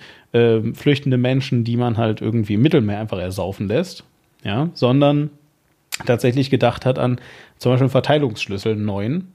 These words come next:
der über das Dublin-Verfahren hinausgeht. Das Dublin-Verfahren, kurz erklärt, flüchtende Menschen, die, äh, irgendwo in Europa ankommen, müssen da den Asylantrag stellen, wo sie ankommen.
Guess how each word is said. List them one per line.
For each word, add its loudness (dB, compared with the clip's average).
der 0
über 4
das 2
Dublin-Verfahren 2
hinausgeht. 0
Das -18
Dublin-Verfahren, -2
kurz -8
erklärt, 0
flüchtende 2
Menschen, 0
die, 2
äh, -2
irgendwo 2
in 2
Europa 0
ankommen, 2
müssen 0
da 4
den 2
Asylantrag -2
stellen, -2
wo -4
sie -6
ankommen. 0